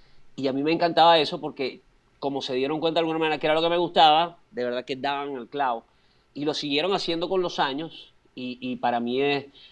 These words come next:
algo como, como, como muy bonito. Una suerte de, de verdad que, que pocos tienen porque, eh, por lo general de pronto mucha gente regala cosas y a uno no le gustan, las engaveta, o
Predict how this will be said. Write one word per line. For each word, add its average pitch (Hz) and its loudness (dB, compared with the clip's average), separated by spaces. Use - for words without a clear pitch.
algo 139 2
como, 139 0
como, 123 -2
como 127 -2
muy 131 -2
bonito. 143 2
Una 135 -2
suerte 147 4
de, 151 6
de 131 2
verdad 131 4
que, 127 -4
que 143 -6
pocos 151 -4
tienen 180 2
porque, 180 -4
eh, 147 -8
por 151 -4
lo 143 -4
general 143 0
de 165 0
pronto 170 -2
mucha 156 -8
gente 170 -2
regala 151 0
cosas 170 -4
y 147 -8
a 135 -6
uno 143 -10
no 170 -6
le 170 -4
gustan, 165 -6
las 131 -10
engaveta, 135 -8
o 120 -14